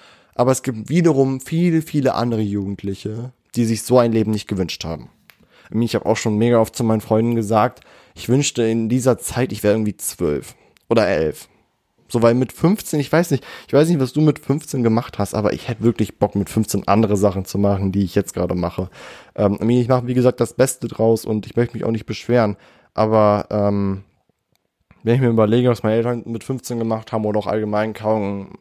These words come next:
LehrerInnen von mir oder so, ähm, ja, ist man schon ein bisschen neidisch. Aber weil letztendlich braucht man sich darauf nicht zu, zu groß zu fokussieren, weil ich glaube, letztendlich,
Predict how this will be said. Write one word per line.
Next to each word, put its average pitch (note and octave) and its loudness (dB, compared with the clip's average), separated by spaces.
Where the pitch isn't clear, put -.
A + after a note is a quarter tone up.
LehrerInnen A#2+ 2
von B2+ -2
mir C3 0
oder B2 2
so, B2 2
ähm, G#2+ 2
ja, F2+ 0
ist - -12
man A2 0
schon A2+ -2
ein G2 -4
bisschen G2+ -4
neidisch. D#2+ -4
Aber G2 2
weil A2+ 2
letztendlich B2+ 0
braucht D3 0
man C#3+ 2
sich B2 -4
darauf C3 2
nicht C3 -8
zu, B2 -8
zu D#3+ 0
groß C3+ 0
zu C3 -6
fokussieren, B2 -4
weil G#2+ 2
ich G#2 -8
glaube, A#2+ 6
letztendlich, A#2+ 0